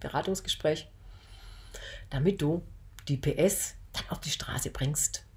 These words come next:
und erfolgreich deins machst. Erfolgreich du selbst bist. Und dann damit auch glücklich dein Leben lebst, das dir gemäß ist und nicht irgendwas, was du glaubst, leben zu müssen. In dem Sinne wünsche ich dir heute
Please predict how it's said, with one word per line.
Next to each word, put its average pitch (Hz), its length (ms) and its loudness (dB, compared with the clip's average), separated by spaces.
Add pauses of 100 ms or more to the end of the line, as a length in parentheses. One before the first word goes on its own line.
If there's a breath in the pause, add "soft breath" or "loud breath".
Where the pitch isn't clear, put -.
(340)
und 135 240 2 (160)
erfolgreich 151 840 0
deins 143 520 0 (100)
machst. - 500 -2 (300)
Erfolgreich 180 720 4
du 220 340 6 (120)
selbst - 600 0 (100)
bist. - 300 -2 (840)
Und 135 180 -2
dann 139 120 2
damit 151 240 0
auch 143 200 -2 (280 loud breath)
glücklich 202 640 6
dein 131 160 0
Leben 147 320 4
lebst, 135 480 0 (160)
das - 200 2
dir 147 180 4
gemäß 135 380 2
ist - 180 -4
und 156 120 2
nicht 196 200 4
irgendwas, 202 520 6 (380 loud breath)
was 143 120 2
du 139 140 4
glaubst, 131 600 2 (140)
leben 147 540 6 (140)
zu 143 160 0
müssen. 135 340 0 (360)
In 196 120 8
dem 277 200 8
Sinne 226 280 8
wünsche 175 240 6
ich 156 80 0
dir 214 220 8
heute 165 360 8